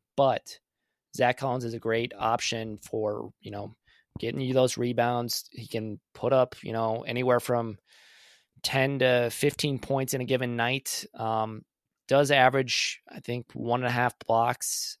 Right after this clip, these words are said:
um, in his short stint. So, um, I would pick him up just 'cause of, you know, Spurs are, he's getting a pl-, a bunch of playing time, and Spurs aren't really playing that well. So, um,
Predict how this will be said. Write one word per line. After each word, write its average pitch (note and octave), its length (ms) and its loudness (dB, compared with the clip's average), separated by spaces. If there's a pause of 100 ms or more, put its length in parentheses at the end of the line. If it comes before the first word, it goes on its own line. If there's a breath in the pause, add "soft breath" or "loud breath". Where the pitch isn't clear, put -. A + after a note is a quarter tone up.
(120)
um, G#2+ 320 -10
in G#2+ 160 -8
his G#2+ 120 -6
short A#2 300 -4
stint. A#2 360 -4
So, A2+ 340 -6 (540 loud breath)
um, A2+ 380 -2
I C#3 140 8
would F3+ 140 4
pick E3+ 140 0
him D#3 100 0
up D3+ 120 4
just C#3+ 200 -2
'cause - 460 -2 (460)
of, B2+ 340 -4 (300)
you A#2+ 80 -8
know, B2 220 -4 (220)
Spurs C#3 420 2
are, B2 200 -2 (1200 soft breath)
he's C3+ 140 -4
getting D#3+ 180 2
a C3+ 40 0
pl-, - 240 -4 (120)
a A#3 140 -4
bunch C#3+ 320 4
of D3 80 -4
playing D3 300 -2
time, E3+ 440 -4 (680)
and C#3 480 0 (260)
Spurs C3 400 2
aren't C#3 180 0
really B2+ 140 2
playing B2 320 -4
that A#2+ 160 -4
well. A#2+ 260 -2
So, G#2+ 560 -2 (100)
um, G#2+ 440 -8